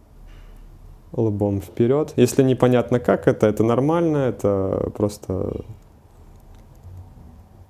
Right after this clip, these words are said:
отмечаем для себя, насколько сейчас мы можем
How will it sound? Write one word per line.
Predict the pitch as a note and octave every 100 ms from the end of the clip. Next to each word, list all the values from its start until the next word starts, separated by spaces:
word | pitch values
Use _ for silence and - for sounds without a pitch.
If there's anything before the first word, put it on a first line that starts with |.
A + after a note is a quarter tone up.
| - - - - - - - - - -
отмечаем | A#2 - G2+ - G2 F#2
для | F#2 F#2+
себя, | - C3+ D3 D3+ D3 -
насколько | - A2 - D#3+ D#3
сейчас | A2 G#2 - A2+ A#2+ - - - - - - - - - - - - - - - -
мы | A2+ A2 G#2+ G#2 F#2+ F2+ - - - - - -
можем | A#2+ C#3+ B2+ B2+